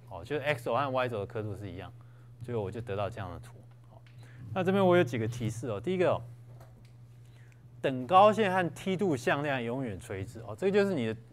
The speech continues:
我们的梯度向量，梯度向量定义在这里，哦。等高线为什么和梯度向量永远垂直？这件事情有没有在微积分里面学过？哦，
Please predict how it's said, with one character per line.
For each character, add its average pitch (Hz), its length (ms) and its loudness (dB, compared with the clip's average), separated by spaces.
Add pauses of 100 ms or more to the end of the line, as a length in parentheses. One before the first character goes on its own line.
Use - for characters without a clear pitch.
(120)
我 110 80 -10
们 113 80 -6
的 120 80 -4
梯 131 180 -6
度 143 140 -2
向 120 240 -2
量， 107 140 -8 (480)
梯 170 100 -6
度 165 100 0
向 165 180 -2
量 139 100 -4
定 151 160 -2
义 135 60 -4
在 123 120 -2
这 107 160 -4
里， 82 80 -8 (120)
哦。 82 120 -14 (600)
等 147 180 -2
高 233 220 8
线 240 180 4
为 240 120 10
什 170 100 2
么 175 60 2
和 190 120 2
梯 196 140 0
度 190 100 4
向 180 160 0
量 165 160 0
永 139 220 -2
远 117 180 -2
垂 104 220 -4
直？ 87 240 -12 (1600)
这 208 140 -4
件 214 120 2
事 202 140 0
情 165 140 2
有 139 100 2
没 165 60 0
有 170 100 2
在 156 220 4
微 127 160 0
积 127 180 -4
分 135 160 -4
里 117 60 -6
面 123 120 -6
学 107 200 -8
过？ 95 240 -10 (2000)
哦， 98 360 -14